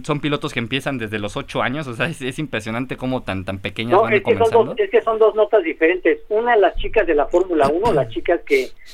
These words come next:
Speaker 2: portaban las banderas y portaban los estandartes de los pilotos y todo esto, dicen que regresan,
Speaker 1: Mm.
Speaker 2: incluso a la Fórmula E.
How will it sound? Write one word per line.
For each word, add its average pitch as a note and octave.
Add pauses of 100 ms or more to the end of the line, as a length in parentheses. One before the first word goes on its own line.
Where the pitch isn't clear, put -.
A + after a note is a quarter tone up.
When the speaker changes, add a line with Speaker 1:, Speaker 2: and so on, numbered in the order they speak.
(140)
Speaker 2:
portaban D#3+
las C3
banderas D#3
y -
portaban C#3+ (320)
los B2+
estandartes C#3
de C3
los A#2+
pilotos D#3
y C3
todo D3+
esto, D#3
dicen D3+
que C3+
regresan, D3 (240)
Speaker 1:
Mm. E3
Speaker 2:
incluso D3+
a C#3+
la B2
Fórmula C#3
E. G#3+